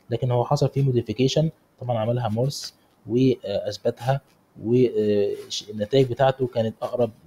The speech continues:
للعملي من الهارمونيك اوسيليتور. فاحنا ممكن نستخدم هارمونيك اوسيليتور، ممكن نستخدم مورس كيرف، آه، وممكن نستخدم، آه، آه، اكتر من نوع من ال، الفانكشنال form اللي بتعبر عن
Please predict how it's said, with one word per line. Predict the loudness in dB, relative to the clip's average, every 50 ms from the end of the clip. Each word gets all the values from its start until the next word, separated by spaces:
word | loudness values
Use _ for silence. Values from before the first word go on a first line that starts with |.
| -6
للعملي | -4 -2 -2 -2 -2 -4 -2 -2 -2 -2 -2 -2 -4 -4 -6 -10 -12 -10 -6 -4
من | -4 -4 -4 -6 -8 _ _ _ _ _ -8
الهارمونيك | -6 -4 -4 -2 -2 -2 -2 -2 -4
اوسيليتور. | -8 -8 -6 -2 2 2 4 4 4 4 2 2 -2 _ _ _
فاحنا | 0 2 2 2
ممكن | 2 4 4 2
نستخدم | 2 2 2 4 4 4 4 4
هارمونيك | 2 2 2 0 0 -2
اوسيليتور، | -4 -4 0 2 4 4 4 4 2 0
ممكن | 0 -2 -2 -2 -2 -2
نستخدم | -2 0 0 2 2 2 0 -2 -4 -4
مورس | -4 -4 -4 -6 -8 -8
كيرف، | -2 0 2 2 2 0 -6 _ _ _ _ _ -14
آه، | -12 -12 -10 -10 -12 -12 -12 -8 -6
وممكن | -2 -2 0 0 0 -2
نستخدم، | 2 2 4 4 4 2 0 -4 -10 _ -6
آه، | -4 -2 -2 -2 -2 -4 -6
آه، | -4 -2 0 0 0 -2
اكتر | -4 -4 _ -2 -2
من | 0 -2 -2 0
نوع | 0 2 2 2
من | 0 0 0 0 0 0 -2 -4 -4
ال، | -4 -2 -2 -2 0 0
الفانكشنال | 0 0 -2 -2 -4 -4 -6 -6 -6 -6 -4 -2 0 0 0 -2 -4 -6 -6 -2
form | 4 6 6 6 4 2 -4 _ _ _ _ -8
اللي | -6 -4
بتعبر | 0 2 2 2 4 2 2
عن | 2 2 2 0 -2